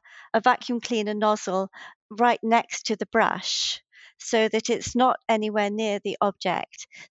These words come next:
and make sure that you've got gauze over the nozzle so that if any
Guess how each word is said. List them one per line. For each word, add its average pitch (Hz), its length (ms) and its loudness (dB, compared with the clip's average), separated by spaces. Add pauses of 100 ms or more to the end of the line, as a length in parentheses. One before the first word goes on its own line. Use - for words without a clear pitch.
and 226 120 4
make 247 220 4
sure 233 220 4
that 202 100 -2
you've 208 140 -2
got - 260 0
gauze 208 680 0
over 208 560 0 (200)
the 190 400 -4 (240)
nozzle 196 600 0 (300)
so 214 380 2
that 214 280 0
if - 280 2
any 220 280 2